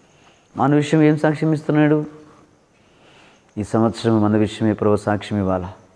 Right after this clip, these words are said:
"నువ్వు నా ఎదుట నమ్మకముగా ఉన్నావు, నా ఎదుట నీతిమంతుడిగా ఉన్నావు, నా ఎదుట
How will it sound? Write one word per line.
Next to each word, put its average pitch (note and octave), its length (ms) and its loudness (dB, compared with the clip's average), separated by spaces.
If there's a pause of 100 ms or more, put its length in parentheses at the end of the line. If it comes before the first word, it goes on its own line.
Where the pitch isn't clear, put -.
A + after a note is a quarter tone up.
"నువ్వు G#2 180 0
నా G2 180 0
ఎదుట G#2 280 0 (440)
నమ్మకముగా A#2+ 600 0
ఉన్నావు, B2+ 380 0 (440)
నా F#2+ 100 0
ఎదుట A#2 360 2 (260)
నీతిమంతుడిగా B2+ 800 2
ఉన్నావు, C3 300 2 (260)
నా G#2 180 0
ఎదుట A#2+ 360 0